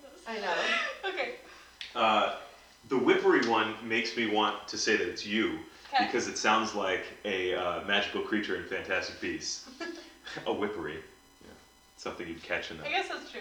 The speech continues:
Speaker 3: in a garden hose instead of a teapot, I don't know. <laughs> Instead of, instead of an Occamy.
Speaker 1: Okay.
Speaker 3: Um, and then the, uh, what, what, uh, the third one?
Speaker 2: The third one? Did you wanna read the third one since you read it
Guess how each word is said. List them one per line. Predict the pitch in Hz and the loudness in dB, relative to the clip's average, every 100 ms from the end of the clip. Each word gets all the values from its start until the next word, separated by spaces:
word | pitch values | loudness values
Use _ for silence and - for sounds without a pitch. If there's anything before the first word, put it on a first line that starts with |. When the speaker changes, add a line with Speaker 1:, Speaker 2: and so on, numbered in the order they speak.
| - | -10
Speaker 3:
in | - | -10
a | |
garden | - - 90 82 82 | -2 2 2 0 -6
hose | 78 78 | -8 -8
instead | 82 87 | -6 -6
of | 80 | -6
a | |
teapot, | - 90 85 82 - | -10 -14 -10 -12 -12
I | - 82 - - - - - - - - | -18 -20 -20 -20 -20 -20 -20 -20 -18 -12
don't | 98 | -8
know. | - | -6
<laughs> | - | -4
Instead | - - - - 151 | -4 -2 4 8 8
of, | - - | 8 0
instead | - 165 147 | 2 6 6
of | |
an | 135 | 6
Occamy. | 190 - - - - - - - 208 359 | 4 4 2 -6 -14 -18 -14 -10 -6 -4
Speaker 1:
Okay. | 294 285 285 - - - - - 120 | 2 4 4 -2 -12 -16 -18 -8 4
Speaker 3:
Um, | 123 - 120 - - - - - - - - - - 110 | 6 8 8 6 0 -10 -16 -20 -20 -20 -20 -20 -10 -2
and | 110 | 0
then | 101 101 98 | 2 0 0
the, | 95 92 | 0 2
uh, | 87 80 78 78 78 - - - - - | 2 0 -2 -4 -6 -12 -20 -20 -20 -16
what, | 92 95 95 | -2 -2 -2
what, | 95 92 92 | -4 -6 -6
uh, | 90 85 - - | -8 -10 -14 -10
the | |
third | 90 87 | -10 -8
one? | 92 87 90 - | -10 -12 -14 -10
Speaker 2:
The | 233 | -6
third | 233 226 220 | 2 2 2
one? | 269 285 | -4 -4
Did | 220 | -8
you | 233 | -4
wanna | 233 | -2
read | 226 | -2
the | 226 | -4
third | 220 | -4
one | 226 | -6
since | 226 220 | -8 -8
you | 214 | -4
read | 214 | -4
it | 214 | -4